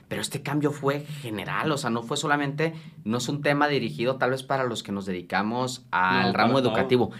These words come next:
Speaker 1: es para todos, o sea, para las personas que vendieran lo que fuera, esto evolucionó.
Speaker 2: Sí, y más porque ahorita, en la actualidad, pues, prácticamente todo lo que compras, lo compras por internet, ¿no? Creo que esa es la, la, como la cosa más, más,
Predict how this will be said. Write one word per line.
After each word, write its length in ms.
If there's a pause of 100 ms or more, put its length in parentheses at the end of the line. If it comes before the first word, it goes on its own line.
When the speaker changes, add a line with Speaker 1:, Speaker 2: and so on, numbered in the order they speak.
(140)
Speaker 1:
es 160
para 380
todos, 440
o 40
sea, 200
para 160
las 160
personas 480 (520)
que 140
vendieran 680
lo 120
que 140
fuera, 480 (320)
esto 280
evolucionó. 840 (200)
Speaker 2:
Sí, 160 (300)
y 40
más 200
porque 280
ahorita, 720
en 80
la 60
actualidad, 680
pues, 340
prácticamente 640
todo 220
lo 180
que 80
compras, 440
lo 100
compras 320
por 160
internet, 400
¿no? 180
Creo 200
que 80
esa 160
es 100
la, 420
la, 400 (160)
como 200
la 100
cosa 240
más, 440
más, 540